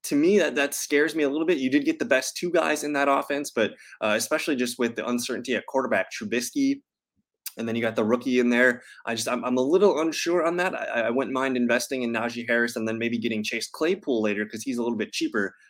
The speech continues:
Uh, but interesting move, Deontay Johnson. And yeah, it's Mitchell Trubisky to start the year, and then we'll see if Kenny Pickett can, uh, like, it, basically, it's Trubisky's, if Trubisky's winning games, he's gonna continue to start. If he's struggling,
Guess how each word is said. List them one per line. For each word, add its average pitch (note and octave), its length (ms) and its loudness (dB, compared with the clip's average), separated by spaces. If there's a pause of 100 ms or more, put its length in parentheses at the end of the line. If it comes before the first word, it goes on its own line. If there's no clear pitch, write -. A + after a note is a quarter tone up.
Uh, G2 160 -2
but A2+ 140 -4
interesting F3 420 2
move, C#3+ 220 4
Deontay A#2+ 360 -4
Johnson. A2+ 440 -4 (800)
And B2 200 -2
yeah, D3+ 100 2
it's C3 180 0
Mitchell G3+ 240 6
Trubisky C#3 680 4 (320)
to - 80 -6
start E3+ 360 4
the F3+ 80 4
year, G3+ 400 4
and C3 140 -2
then C3 180 0
we'll B2+ 140 2
see D#3 280 2
if - 140 2
Kenny C#3 300 -2
Pickett C#3+ 380 0
can, A2+ 300 -2
uh, G#2+ 300 0 (320)
like, B2 120 -10
it, - 280 -8
basically, F3+ 340 6
it's - 180 2
Trubisky's, C3+ 500 0
if A#2+ 160 -2
Trubisky's D3 500 -2
winning C3 240 4
games, B2 320 0
he's A2 100 -4
gonna A#2 200 0
continue A2+ 360 -2
to G2 60 -4
start. A2+ 480 0
If G#2+ 140 -8
he's A#2+ 200 -4
struggling, A2+ 600 2